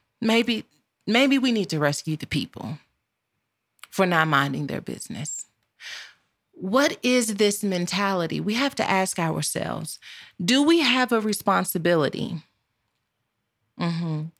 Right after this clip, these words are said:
Go with me. To force our lifestyle on other people if our lifestyle begins to, to escalate or to be upgraded? I have a question.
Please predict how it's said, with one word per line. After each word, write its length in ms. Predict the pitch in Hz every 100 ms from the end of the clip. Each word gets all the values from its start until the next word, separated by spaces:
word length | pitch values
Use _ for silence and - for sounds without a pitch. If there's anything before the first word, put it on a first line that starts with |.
| -
Go 140 | 165
with 260 | 180 156 147
me. 260 | - 151 139 _ _ _ _ _ _ _ -
To 440 | - 233 202 196 - -
force 500 | - 247 247 240 - -
our 600 | 190 214 208 196 190 185
lifestyle 1000 | - 185 175 175 - - 156 - - - 151 _ _ _ _ _ _ _ _
on 340 | - 196 185 180 -
other 300 | 196 190 180
people 600 | - 196 180 160 156 - -
if 160 | 175 170
our 280 | 170 165 160
lifestyle 680 | 160 165 165 - 165 160
begins 560 | 160 165 160 156 156 -
to, 600 | - 156 147 147 170 180 - _ -
to 220 | 170 156
escalate 840 | - 165 - - 139 73 - - - _ _ _ _
or 160 | - 165
to 100 | 160
be 160 | 160 156
upgraded? 640 | 160 151 151 123 - - _ _ _ _ _ _ _ _ _
I 60 | -
have 200 | 226 170
a 20 |
question. 580 | 156 - 147 - - 156